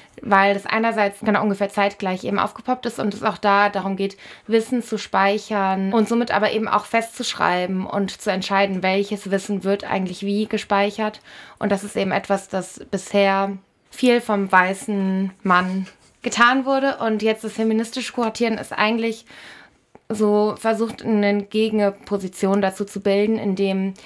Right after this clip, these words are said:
eben nicht mehr wir als Kuratorinnen sagen, wir haben hier die Meinungshoheit und wir entscheiden, wie es ist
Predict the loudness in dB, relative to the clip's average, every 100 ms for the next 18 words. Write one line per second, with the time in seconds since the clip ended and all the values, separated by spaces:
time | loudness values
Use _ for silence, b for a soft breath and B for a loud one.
0 | B B B 2 4 4 2 0 0 2
1 | 4 4 2 2 4 6 4 -2 0 0
2 | 0 0 0 0 0 0 -2 0 0 0
3 | -2 -2 -4 0 2 2 2 -2 -2 2
4 | 2 2 -2 -4 -2 -2 -2 0 0 0
5 | -4 -6 -4 -2 -2 0 0 -2 -16